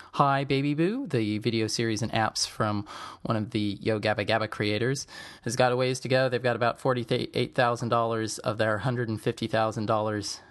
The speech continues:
to go, with about three days left. So they got about a hundred grand raised in three days. Peculiar Tales of the S S Bungalow is m-, getting there. They've raised eight of their fourteen thousand dollar goal with about six days to go. Unsound, the documentary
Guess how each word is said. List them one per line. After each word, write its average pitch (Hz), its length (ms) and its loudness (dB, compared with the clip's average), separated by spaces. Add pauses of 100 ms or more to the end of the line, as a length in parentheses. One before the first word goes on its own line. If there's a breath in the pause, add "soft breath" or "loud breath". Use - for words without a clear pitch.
(460 loud breath)
to - 100 -2
go, 113 460 2
with 113 180 -4
about 113 220 2
three 139 160 2
days 123 200 0
left. - 320 -2 (640 loud breath)
So 107 160 -2
they 101 120 0
got 110 120 0
about 110 220 2
a - 20 -2
hundred 147 260 0
grand 117 300 0
raised 101 320 0
in 98 80 -4
three 110 200 -2
days. 98 360 -2 (480 loud breath)
Peculiar 147 400 0
Tales 139 380 0
of 110 100 -4
the 120 120 2
S 120 160 2
S 123 140 0
Bungalow 156 500 2
is 139 120 -6
m-, - 140 -6 (440)
getting 160 280 4
there. 233 240 0
They've 131 120 0
raised 113 280 0
eight 113 260 -2
of 120 240 -2
their 117 240 2
fourteen 120 500 -2
thousand 120 340 0
dollar 117 240 0
goal 131 280 0
with 160 160 -6
about 110 220 -4
six - 180 -4
days 107 200 -2
to - 60 -12
go. 156 200 0 (580 loud breath)
Unsound, 143 720 2
the 110 180 0
documentary 110 680 0